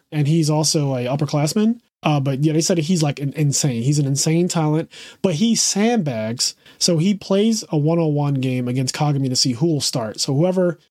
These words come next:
whoever loses has to sit on the bench, and then the other person will be the starter. So they play, and the guy's, Teppei's clearly ridiculous. Like, he's clearly ridiculous,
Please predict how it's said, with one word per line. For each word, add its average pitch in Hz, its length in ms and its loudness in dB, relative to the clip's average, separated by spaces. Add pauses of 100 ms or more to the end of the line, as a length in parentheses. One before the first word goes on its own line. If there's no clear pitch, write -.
whoever 202 240 2
loses 160 480 2
has 151 180 -2
to 143 80 -2
sit 165 180 0
on 151 80 0
the 135 80 -2
bench, 143 440 0 (220)
and 151 80 2
then 147 80 4
the 151 100 4
other 175 120 2
person 156 240 -2
will 139 60 0
be 139 80 -2
the 131 80 -2
starter. 135 440 -2 (400)
So 190 120 2
they 185 140 4
play, 170 480 -2 (160)
and 160 100 2
the 151 60 2
guy's, 226 320 2
Teppei's 226 400 -2
clearly 180 220 2
ridiculous. 127 580 -4
Like, 135 140 -2
he's 185 160 2
clearly 208 180 0
ridiculous, 170 240 0